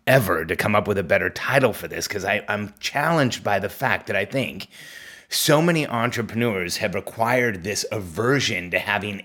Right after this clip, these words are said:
any meeting that I might be driving people away with the very title of this podcast, Missing Meetings is Hurting You. But I felt compelled to do this one this week because, um, this one got a little, like,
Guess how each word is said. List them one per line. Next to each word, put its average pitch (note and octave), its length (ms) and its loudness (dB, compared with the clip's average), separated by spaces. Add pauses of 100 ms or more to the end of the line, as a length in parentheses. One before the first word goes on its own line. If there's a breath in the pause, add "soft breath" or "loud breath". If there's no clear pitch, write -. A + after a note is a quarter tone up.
any C3+ 300 0
meeting A#2+ 580 -4 (800 soft breath)
that A#2 120 0
I A#2+ 100 2
might C#3 280 2
be D#3 120 2
driving C#3 560 0
people C#3 300 -2
away C3 280 4
with A#2+ 220 0
the E3 80 0
very F#3+ 300 4
title F3+ 520 2
of B2+ 200 0
this C#3 160 2
podcast, A#2+ 600 -2
Missing B2+ 540 2
Meetings A2+ 380 2
is - 160 -6
Hurting G#2+ 420 -2
You. E2 160 -6
But G2 320 0 (920 loud breath)
I A#2+ 120 -2
felt D#3 240 0
compelled B2+ 500 0
to G#2+ 80 0
do G#2+ 180 0
this G#2 240 -2
one E2+ 200 -4
this E2 200 -4
week E2+ 240 -4
because, F#2 600 0 (180)
um, E2+ 380 -4
this A2+ 160 -2
one B2 100 0
got G2+ 200 2
a F#2+ 40 0
little, G2 260 -6
like, F2 360 -2